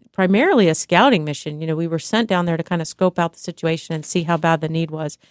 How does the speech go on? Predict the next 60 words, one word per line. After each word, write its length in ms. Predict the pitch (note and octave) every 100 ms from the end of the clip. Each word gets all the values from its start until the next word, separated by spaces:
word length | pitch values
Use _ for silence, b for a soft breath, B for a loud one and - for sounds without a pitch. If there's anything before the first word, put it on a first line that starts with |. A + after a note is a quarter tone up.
| b
and 160 | F3+
then 380 | F#3 F3+ F3 E3+ -
make 340 | F#3 F3 E3+
an 100 | F3
action 360 | E3+ E3+ - F3
plan 320 | - E3 D#3+
based 320 | D#3+ D#3+ -
on 180 | E3 D#3+
what 180 | D#3 D3+
we 120 | D#3
discovered. 720 | - - - F3 E3 D#3+ D3 -
Of 100 | E3+
course, 260 | - F#3+ -
we 60 |
didn't 200 | G3 F#3+
want 120 | F3+
to 60 | E3
go 120 | F3+
down 220 | E3 E3+
there 140 | E3+ D#3+
and 100 | D#3
just 220 | E3+ -
be 120 | D#3+
passively 600 | D3+ E3+ E3+ E3 D#3+ D#3+
gathering 400 | D3+ D#3+ D#3 D#3
information. 520 | D#3 E3+ F#3 D#4 -
We 120 | F3 E3
wanted 280 | E3 E3 -
to 100 | E3+
make 220 | D#3+ -
it 60 |
a 40 | D#3
beneficial 640 | D#3+ E3 E3 E3+ - D#3+ b
trip 300 | b C4 A3+
and 140 | - F3
bring 180 | F3+ F3+
as 140 | E3
much 180 | E3+ -
aid 180 | - E3+
as 100 | D#3+
we 100 | D#3+
could. 360 | - G3 F#3+ D#3+
And 160 | D#3
so 300 | D3+ F#3+ F3 - b
we 40 |
did 160 | F#3+ A3
what 120 | G3+
we 100 | F#3
could. 540 | - - B3 F3 E3 F3+
Um, 240 | F3 F3
we 100 | E3+
brought 240 | F3 E3+ E3
sunscreen 440 | F#3+ F3+ - F3+
and 100 | F3+
we 100 | F3+
brought 200 | E3+ E3+
medication 600 | F3+ F3 - F3 E3 F3
and 80 | E3+
we 100 | F3
brought 260 | E3 E3+